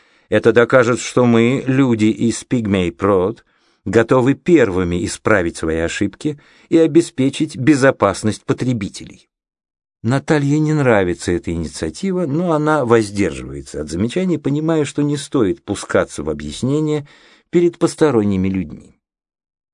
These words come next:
Капитан Малансон поглаживает подбородок с уже отрастающей седоватой щетиной.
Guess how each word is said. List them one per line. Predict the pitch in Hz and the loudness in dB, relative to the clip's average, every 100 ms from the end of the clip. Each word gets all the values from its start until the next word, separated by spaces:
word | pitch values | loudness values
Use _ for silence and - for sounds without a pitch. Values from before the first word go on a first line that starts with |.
| - | -4
Капитан | 117 170 196 233 | 0 2 2 4
Малансон | 190 147 127 - 127 110 | 4 4 2 0 2 2
поглаживает | 110 110 110 104 98 98 95 | 2 4 4 4 2 0 -2
подбородок | 107 95 107 107 95 82 - | -4 0 2 2 0 -2 -8
с | - | -6
уже | 90 92 90 - - _ | -2 0 -2 -6 -20 _
отрастающей | - - 107 - - 104 92 82 - 90 | -4 0 0 0 2 2 2 -2 -6 -6
седоватой | - 95 95 82 76 | -4 0 0 -2 -6
щетиной. | 71 - 80 - 165 180 175 | -12 -10 -10 -4 -2 -2 -4